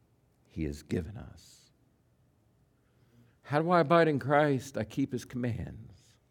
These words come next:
I walk in obedience. I love God. And I love others. That there's love, our remaining in love. In chapter number four, verse number thirteen.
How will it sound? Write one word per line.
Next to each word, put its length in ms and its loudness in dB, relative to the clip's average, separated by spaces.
I 60 0
walk 340 4
in 80 2
obedience. 840 2
I 60 -2
love 420 0
God. 520 -6
And 120 -2
I 60 2
love 280 2
others. 600 -6
That 140 -6
there's 240 0
love, 400 6
our 100 4
remaining 840 2
in 260 -2
love. 340 -2
In 80 -2
chapter 380 -2
number 260 2
four, 520 0
verse 360 -2
number 220 0
thirteen. 880 0